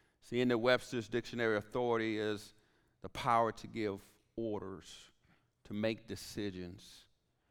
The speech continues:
the power to direct or control someone or something, the power to influence or command thoughts, opinions,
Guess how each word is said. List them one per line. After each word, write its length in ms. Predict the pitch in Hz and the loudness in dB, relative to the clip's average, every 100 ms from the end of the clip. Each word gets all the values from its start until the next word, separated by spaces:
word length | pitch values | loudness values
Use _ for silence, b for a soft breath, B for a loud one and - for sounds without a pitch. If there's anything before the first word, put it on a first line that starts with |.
| _ - | _ -12
the 80 | - | 2
power 320 | 147 120 127 | 6 8 6
to 160 | - | 0
direct 560 | 113 117 110 120 110 - | -6 -2 2 4 4 0
or 120 | 98 | -2
control 920 | - 104 - - 139 123 104 98 95 104 _ _ _ _ _ _ _ | -2 -10 -12 -6 0 2 2 -2 -6 -14 _ _ _ _ _ _ _
someone 560 | - - 131 127 113 104 | -20 -4 -2 0 0 -2
or 80 | 95 | -6
something, 680 | - 123 101 - 107 92 95 - _ _ _ _ _ _ _ _ _ _ _ _ _ _ _ - | -10 -8 -8 -8 -10 -10 -14 -18 _ _ _ _ _ _ _ _ _ _ _ _ _ _ _ -14
the 40 | |
power 340 | - 131 120 117 | 4 8 8 6
to 200 | 123 117 | 0 -2
influence 800 | 113 - - 123 110 104 101 | -2 -4 -10 -6 -4 -4 -8
or 80 | 101 | -10
command 540 | - 110 107 107 98 - | -10 -8 -6 -4 -6 -4
thoughts, 600 | 110 78 - - - - _ _ _ _ _ _ _ _ _ _ _ - | -4 -4 -8 -18 -20 -20 _ _ _ _ _ _ _ _ _ _ _ -18
opinions, 920 | 90 - 120 104 90 92 - - | -14 -6 -4 -4 -6 -10 -16 -20